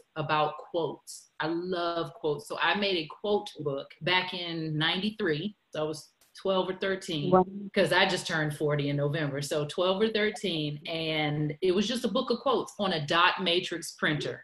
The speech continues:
Speaker 1: Oh my gosh.
Speaker 2: <laughs>
Speaker 1: Yeah, so that, that's the kind, I've always been into quotes, and I've always been into books. Books about quotes, quote books, what have you. So that's what I did. <laughs>
Speaker 2: That
Speaker 1: I'm
Speaker 2: is
Speaker 1: so
Speaker 2: awesome.
Speaker 1: yeah,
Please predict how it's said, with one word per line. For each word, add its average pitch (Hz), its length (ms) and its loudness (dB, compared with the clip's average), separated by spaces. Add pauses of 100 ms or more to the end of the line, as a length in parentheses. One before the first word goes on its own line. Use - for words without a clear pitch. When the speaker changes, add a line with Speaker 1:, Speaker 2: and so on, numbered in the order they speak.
(120)
Speaker 1:
Oh 151 140 2
my 147 200 2
gosh. 127 440 -6
Speaker 2:
<laughs> 277 40 10 (680)
Speaker 1:
Yeah, 190 300 6
so 156 400 2 (180)
that, 170 300 4
that's 226 240 8
the 262 100 4
kind, 220 300 6
I've 175 100 4
always 185 280 8
been 170 140 2
into 160 160 0
quotes, - 500 -2
and 175 80 0
I've 165 120 4
always 165 220 4
been 156 140 0
into 156 160 2
books. - 460 -4 (200)
Books 196 280 -2
about 180 300 -2
quotes, 185 300 2
quote 175 300 2
books, 170 260 0
what 156 140 0
have 147 240 2
you. 139 80 -4
So 139 160 -8
that's 147 220 -2
what 139 100 -8
I 127 80 -8
did. - 500 6 (800)
<laughs> - 20 -20 (1200)
Speaker 2:
That 294 80 10
Speaker 1:
I'm 269 280 8
Speaker 2:
is 254 80 2
Speaker 1:
so 403 80 6
Speaker 2:
awesome. 277 500 8 (440)
Speaker 1:
yeah, 415 680 8